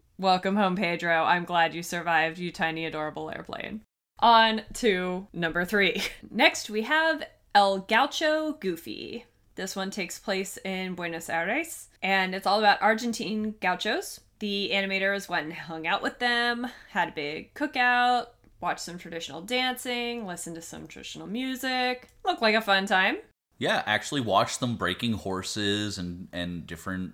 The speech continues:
Speaker 2: actual jobs that they did. When you saw what they were actually seeing versus the cartoons, then it gave it a little bit more gravitas in that they actually, like, saw it and experienced it.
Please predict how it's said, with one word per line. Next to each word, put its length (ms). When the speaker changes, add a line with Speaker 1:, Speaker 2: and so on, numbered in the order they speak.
Speaker 2:
actual 360
jobs 520
that 160
they 120
did. 420
When 220
you 80
saw 340
what 300
they 100
were 220
actually 500
seeing 800
versus 680
the 100
cartoons, 920
then 260
it 100
gave 240
it 60
a 60
little 280
bit 220
more 580
gravitas 800
in 140
that 240
they 180
actually, 540
like, 340
saw 440
it 200
and 80
experienced 800
it. 240